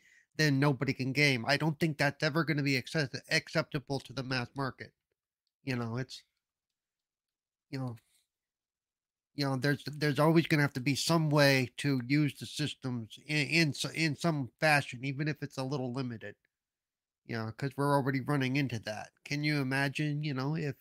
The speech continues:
the internet goes, you know, s-, something happens in, in a city, like a hurricane comes through, and so you don't have access to anything for, like, sometimes weeks on end, because I've been through that with the hurricanes. You know, it would suck.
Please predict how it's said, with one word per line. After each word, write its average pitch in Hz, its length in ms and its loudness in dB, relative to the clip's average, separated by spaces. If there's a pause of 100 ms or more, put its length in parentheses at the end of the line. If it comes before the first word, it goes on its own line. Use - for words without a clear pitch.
the 147 140 0
internet 131 380 -2
goes, 143 240 -2 (420)
you 160 100 0
know, 151 120 2
s-, - 280 -6 (120)
something 170 420 2
happens 151 480 4
in, 143 140 0
in 147 300 0
a 135 100 -2
city, 151 360 4
like 127 320 -4 (140)
a 131 60 -2
hurricane 131 480 -2
comes 131 260 -6
through, 135 340 -6
and 135 140 -4
so 139 240 -6
you 139 200 -2
don't 131 220 -4
have 135 260 0
access 131 360 -6 (120)
to 139 220 -4 (720)
anything 165 520 6
for, - 160 -6
like, 139 240 0 (280)
sometimes 165 600 0
weeks 170 300 0
on 160 180 0
end, 156 380 2
because 135 260 -6
I've 135 180 -2
been 147 180 -2
through 131 180 -6
that 120 180 -6
with 120 120 -12
the 120 60 -8
hurricanes. 127 640 -8 (520)
You 147 120 -2
know, 131 240 -2
it 160 160 2
would 151 200 -2
suck. 202 400 2